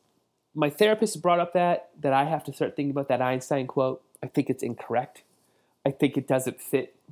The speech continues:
for my personality. I don't think it fits for an entrepreneur's personality. Um, I think it's, I, I think to think the other way is what the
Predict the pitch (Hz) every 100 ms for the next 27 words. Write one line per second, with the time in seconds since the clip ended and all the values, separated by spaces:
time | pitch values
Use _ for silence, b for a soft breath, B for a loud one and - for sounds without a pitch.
0 | - 139 127 135 117 - 131 - 113 113
1 | 143 156 160 156 139 135 135 135 - -
2 | 147 - - - 139 127 117 120 - 107
3 | 110 127 - - 151 - 165 170 170 -
4 | - _ _ _ _ _ _ - 120 110
5 | 113 110 101 _ - 139 139 - 117 -
6 | - - - - _ _ _ _ _ _
7 | _ _ _ _ _ - - - 143 -
8 | 151 - _ _ _ _ 151 - 156 151
9 | 147 139 131 151 156 165 170 180 - 139
10 | 131 131 - 120 117 117 117